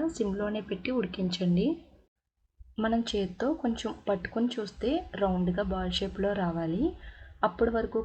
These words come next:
కూడా సిమ్లోనే పెట్టి ఉడికించుకోవాలి. చూడండి,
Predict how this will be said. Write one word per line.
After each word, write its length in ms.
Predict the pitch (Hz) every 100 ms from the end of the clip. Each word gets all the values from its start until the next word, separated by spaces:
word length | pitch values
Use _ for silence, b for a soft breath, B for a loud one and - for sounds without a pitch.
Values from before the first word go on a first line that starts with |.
| -
కూడా 180 | 208 311 330
సిమ్లోనే 460 | 220 190 190 185 180
పెట్టి 260 | 175 - 262 330
ఉడికించుకోవాలి. 840 | 202 175 180 170 - 170 160 160 254 415 - - B B -
చూడండి, 420 | - 226 214 208